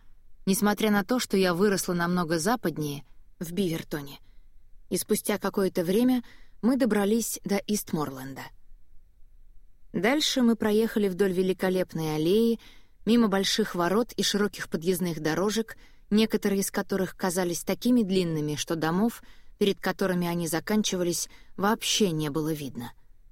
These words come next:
Ни одно из местных зданий не шло ни в какое сравнение с бунгало, где взрослела я.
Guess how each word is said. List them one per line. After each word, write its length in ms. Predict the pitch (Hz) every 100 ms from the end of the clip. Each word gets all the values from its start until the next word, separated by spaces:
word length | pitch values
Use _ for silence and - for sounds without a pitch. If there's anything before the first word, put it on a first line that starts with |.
| - - - -
Ни 180 | - 208
одно 320 | 285 240 262
из 200 | 240 190 175
местных 420 | 196 185 180 156
зданий 380 | 156 190 247 202
не 160 | 180
шло 220 | - 208
ни 100 | 196
в 60 | 185
какое 360 | - 190 202 190
сравнение 600 | - 190 170 180 160 156
с 60 |
бунгало, 600 | 147 160 165 156 208 208 202 - - -
где 240 | 180 170
взрослела 580 | 151 170 160 - 170 160
я. 260 | 156 143